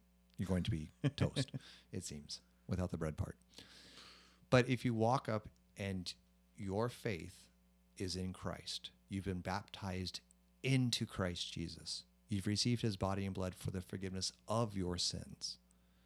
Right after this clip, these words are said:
Speaker 2: Mm-hmm.
Speaker 1: Then all of a sudden you stand before the judge, the one who is interceding before the Father on your behalf,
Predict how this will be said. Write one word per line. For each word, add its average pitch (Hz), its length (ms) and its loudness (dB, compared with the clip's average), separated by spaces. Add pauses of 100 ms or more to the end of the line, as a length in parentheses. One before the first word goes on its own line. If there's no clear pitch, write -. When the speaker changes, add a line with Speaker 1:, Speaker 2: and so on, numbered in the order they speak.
Speaker 2:
Mm-hmm. 117 320 6 (1200)
Speaker 1:
Then 95 160 2
all 101 80 4
of 98 60 2
a - 40 -4
sudden 92 160 0
you 90 60 0
stand 90 260 0
before 85 580 -2 (380)
the 92 140 0
judge, 80 520 -4 (1400)
the 92 60 2
one 95 140 6
who 92 80 6
is 90 120 2
interceding 90 440 0
before 85 280 -4
the 85 80 -4
Father 82 400 -4
on 82 100 -4
your 82 140 -4
behalf, 80 440 -8